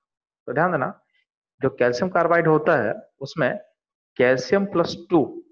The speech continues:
and सी टू माइनस टू, ठीक है, इसके बीच में आयनिक बॉन्ड है। तो आयनिक बॉन्ड में कोई भी कोवेलेंट और कोई भी आयनिक बॉन्ड का मतलब उसमें कोई भी कोवेलेंट bond नहीं होगा। तो कैल्शियम और सी टू माइनस टू में कोई भी bond, यानी कैसा bond है? आयनिक bond है।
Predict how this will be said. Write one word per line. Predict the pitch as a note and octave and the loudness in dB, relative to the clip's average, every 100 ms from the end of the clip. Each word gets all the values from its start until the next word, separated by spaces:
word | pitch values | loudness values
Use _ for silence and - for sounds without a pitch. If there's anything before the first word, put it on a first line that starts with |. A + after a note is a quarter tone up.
| _ _ _ - | _ _ _ -10
and | C#3 | -10
सी | C3+ D3 | -4 -4
टू | C#3+ F3+ | 0 0
माइनस | E3 D#3 - - | 0 -2 -6 -6
टू, | B2 - - _ _ _ _ - | -6 -6 -18 _ _ _ _ -4
ठीक | D#3+ | -2
है, | D#3+ - - _ - | -2 -4 -10 _ -8
इसके | B2+ - F3+ | -6 0 0
बीच | F3+ | 0
में | G3 - | -2 2
आयनिक | C3 D3+ D#3+ | 2 2 0
बॉन्ड | B2+ G#2 | 0 0
है। | F#2 - _ _ _ _ - _ _ | -4 -8 _ _ _ _ -20 _ _
तो | - | -2
आयनिक | B2 D#3+ | 0 2
बॉन्ड | E3 E3+ F3 | 2 2 2
में | F3+ | 2
कोई | D3+ D3+ | 4 4
भी | |
कोवेलेंट | F3 D3+ C#3+ D#3+ | 2 2 2 2
और | E3+ E3 | 2 2
कोई | E3 D3 G3+ | 2 4 2
भी | - - - _ - | 0 -8 -20 _ -2
आयनिक | A#2+ C#3+ F3 | 0 2 2
बॉन्ड | E3 E3+ | 2 2
का | F3 | 0
मतलब | E3 F3 | 0 0
उसमें | E3+ E3+ | 0 0
कोई | D#3+ D3 | -2 2
भी | E3+ - - - _ _ | 2 2 -6 -20 _ _
कोवेलेंट | C#3 D3 D#3+ | 2 4 4
bond | E3+ E3 | 2 2
नहीं | B2 A2 | 0 0
होगा। | F#2 F2+ - _ _ _ | -2 -6 -12 _ _ _
तो | B2 | -6
कैल्शियम | C3 B2+ B2+ F3+ | -2 0 0 0
और | F3 F#3 | 2 0
सी | - | -2
टू | E3+ E3+ | -2 0
माइनस | E3+ E3 | -2 0
टू | E3+ | -2
में | E3 | 0
कोई | D#3 D3+ | 2 2
भी | |
bond, | D#3 D#3+ G#3 | 4 2 0
यानी | - - _ C#3+ | -10 -20 _ -4
कैसा | C#3+ D3 F3+ | 0 0 2
bond | E3+ F3+ | 2 2
है? | - | -2
आयनिक | G#2+ A2 A#2 | -2 -4 -4
bond | A2 | -6
है। | A2 | -6